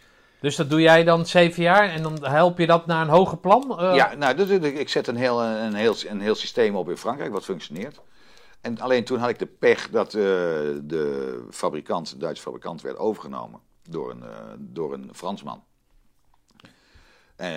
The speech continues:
Speaker 2: dus die, die dus de, de me-, de meerderheid van de aandelen koopt. En die Fransman zegt van, "Ja, le-, hartstikke leuk, dat, eh, Franse verhaal. Maar, eh, die gasten heb ik natuurlijk niet nodig, want ik woon zelf in Frankrijk."
Speaker 1: Ja.
Speaker 2: Dus dan word je, word je eruit ge-, uitge-, simpelweg eruit gekegeld.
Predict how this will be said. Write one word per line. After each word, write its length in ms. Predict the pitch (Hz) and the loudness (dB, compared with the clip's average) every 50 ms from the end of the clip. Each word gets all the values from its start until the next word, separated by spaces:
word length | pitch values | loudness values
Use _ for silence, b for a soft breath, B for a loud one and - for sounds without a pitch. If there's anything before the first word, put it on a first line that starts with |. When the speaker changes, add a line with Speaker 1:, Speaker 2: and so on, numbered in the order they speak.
| 73 78 76 | -8 -8 -8
Speaker 2:
dus 180 | 90 90 - | -8 -10 -10
die, 140 | - 98 - | -12 -14 -10
die 120 | 90 107 | -8 -6
dus 200 | 98 92 80 - | -6 -6 -8 -8
de, 240 | - 87 87 73 - | -8 -8 -8 -8 -8
de 120 | - 82 82 | -10 -10 -10
me-, 220 | 90 85 85 80 | -10 -10 -10 -10
de 80 | 82 87 | -10 -8
meerderheid 440 | 98 95 90 80 73 73 73 71 | -6 -4 -4 -4 -6 -8 -12 -14
van 100 | - 73 | -14 -16
de 60 | 73 67 | -14 -12
aandelen 360 | 87 95 90 76 69 67 64 | -10 -10 -8 -10 -10 -10 -12
koopt. 360 | - 62 55 53 - - - _ _ _ - | -12 -14 -14 -14 -16 -20 -20 _ _ _ -18
En 160 | - 92 90 | -14 -14 -14
die 300 | 78 69 78 73 71 - | -14 -14 -14 -14 -14 -14
Fransman 300 | - 87 90 87 78 71 | -14 -14 -14 -14 -14 -16
zegt 120 | 64 64 | -16 -14
van, 100 | 73 80 | -12 -12
"Ja, 140 | 73 69 62 | -12 -10 -10
le-, 100 | 67 78 | -12 -12
hartstikke 420 | 55 67 85 80 - - 73 90 | -12 -14 -14 -16 -16 -10 -6 -6
leuk, 160 | 92 80 - - | -6 -6 -6 -10
dat, 180 | 67 67 - | -14 -16 -14
eh, 60 | 80 71 | -16 -18
Franse 360 | 64 - 80 76 71 - 64 | -16 -14 -16 -16 -14 -16 -18
verhaal. 340 | 58 58 60 60 67 - - _ _ _ _ _ _ _ _ _ _ _ _ | -18 -18 -18 -18 -18 -20 -20 _ _ _ _ _ _ _ _ _ _ _ _
Maar, 240 | - 78 73 73 73 | -16 -14 -12 -10 -10
eh, 260 | 73 73 71 73 73 | -10 -10 -10 -10 -12
die 80 | 76 85 | -12 -12
gasten 300 | - 90 87 - - 80 | -10 -8 -8 -8 -8 -8
heb 40 | 82 90 | -8 -8
ik 60 | 82 | -10
natuurlijk 240 | 80 90 90 95 95 | -10 -10 -10 -8 -8
niet 100 | 98 101 | -8 -8
nodig, 180 | 82 71 67 67 | -8 -8 -10 -12
want 120 | 73 80 | -12 -12
ik 60 | 80 | -10
woon 160 | - 95 87 85 | -8 -8 -8 -6
zelf 240 | 85 98 85 76 | -4 -6 -6 -6
in 80 | 64 62 | -10 -14
Frankrijk." 400 | 60 64 62 60 55 53 53 _ - | -16 -16 -16 -14 -16 -18 -18 _ -18
Speaker 1:
Ja. 160 | - 85 78 - _ b b b b b b b b b b b b | -18 -16 -18 -18 _ b b b b b b b b b b b b
Speaker 2:
Dus 120 | b 117 | b -6
dan 100 | 120 107 | -4 0
word 120 | 104 95 | 0 2
je, 80 | 90 87 | 0 0
word 180 | 92 101 95 73 | 0 0 -2 -2
je 60 | 78 | -2
eruit 180 | 92 113 - | -6 -8 -8
ge-, 160 | - - - - | -10 -14 -14 -12
uitge-, 400 | - 117 117 - - - - - - - _ _ _ _ | -10 -10 -10 -10 -12 -18 -18 -18 -20 -20 _ _ _ _
simpelweg 600 | - - - - 160 - - 123 113 110 107 - - 80 | -12 -6 -2 -2 -2 -2 -2 -4 -4 -4 -6 -6 -10 -8
eruit 240 | 82 82 71 67 - | -4 -4 -4 -4 -6
gekegeld. 500 | - - - 76 69 62 57 64 - | -10 -10 -8 -6 -6 -6 -8 -12 -16